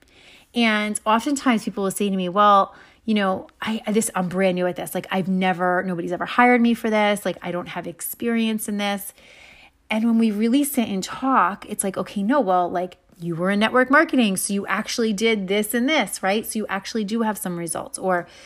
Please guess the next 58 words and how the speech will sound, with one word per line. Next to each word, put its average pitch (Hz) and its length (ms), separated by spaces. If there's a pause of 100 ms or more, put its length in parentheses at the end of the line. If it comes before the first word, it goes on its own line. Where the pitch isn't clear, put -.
(240)
um, 175 440
maybe 180 220
you 208 100
have 214 180
a 220 80
friend 214 680
and 185 140
you 190 80
help 196 280
them 185 200
with 180 200
a 170 60
certain 175 380
thing, 170 320
or 170 100
maybe 185 260
a 214 60
family 233 420
member, 170 360
or 175 240 (280)
maybe 196 260
you 233 180
did 226 200
it, 220 200
you 214 80
know, 185 280
at, 190 200
at 202 180
one 196 180
of 196 100
your 214 100
previous 196 520
jobs 208 500
in 175 120
some 165 240
way. 165 300 (680)
So - 180
sometimes 339 680
when 226 220
you 226 140
sit 220 240
down 220 280
and 196 140
you 190 80
just 190 380 (100)
think 175 220
about 208 320
it, 240 180
"Okay, 196 260
what 170 200
is 269 140
this 294 220
problem 180 720
that 185 100
I'm 180 100
helping 170 360
people 180 360
with?" 185 460